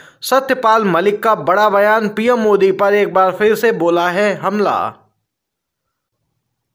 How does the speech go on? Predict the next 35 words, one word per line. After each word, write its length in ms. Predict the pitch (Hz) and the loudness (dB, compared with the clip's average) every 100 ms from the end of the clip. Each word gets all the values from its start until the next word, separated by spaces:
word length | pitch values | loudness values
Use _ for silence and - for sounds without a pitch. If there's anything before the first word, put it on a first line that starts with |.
| _ _ - | _ _ -2
आपको 320 | 208 311 302 | -2 -2 -2
दोस्तों 300 | 302 294 311 | -2 -2 -2
बताते 340 | 269 226 202 | 0 0 -2
चलें, 260 | 190 175 160 | -4 -2 -2
रक्षा 320 | 160 175 233 | -2 -2 -2
मंत्री 280 | 294 285 302 | -2 -2 -2
राजनाथ 440 | 277 220 208 240 254 | 0 0 0 -2 -2
सिंह 240 | 254 220 | -4 -6
को 220 | 208 170 151 | -4 -4 -2
प्रधानमंत्री 600 | 165 175 247 262 254 262 | -4 -4 -2 -4 -4 -6
पद 240 | - 202 160 | -4 -4 -2
का 180 | 180 156 | -2 -2
प्रबल 400 | 156 233 254 254 | 0 0 0 0
उम्मीदवार 540 | 208 202 226 202 214 | -2 -4 -2 0 0
उन्होंने 280 | 214 208 220 | 0 -2 -2
बताया 420 | 202 196 214 208 180 | -4 -2 0 2 0
है। 200 | 151 139 | -2 -4
उन्होंने 380 | - 156 165 175 | -6 -6 -6 -4
कहा 220 | 180 208 | -2 -4
कि 140 | 202 | -2
अगर 240 | 185 175 165 | -2 0 -2
उनके 240 | 190 226 | -2 -4
भाग्य 320 | 185 196 214 | -2 -2 -4
में 120 | 220 208 | -6 -4
है 160 | 240 | -4
तो 180 | 233 208 | -4 -4
वह 300 | 170 190 190 220 | -2 -2 -2 -4
प्रधानमंत्री 800 | 208 135 165 226 214 202 208 220 | -4 -6 -4 -4 -6 -6 -6 -6
जरूर 340 | 139 147 185 | -4 -2 -2
बनेंगे 420 | 185 214 240 185 135 - - _ _ | -2 -2 -2 -2 -4 -10 -20 _ _
और 120 | 226 | -2
सत्ता 400 | 254 208 - 185 | -2 -6 -4 -4
में 240 | 180 226 226 | -2 -4 -2
परिवर्तन 560 | 165 147 147 147 175 | -2 0 -2 -2 -4
होगा। 300 | 165 226 165 | -4 -4 -2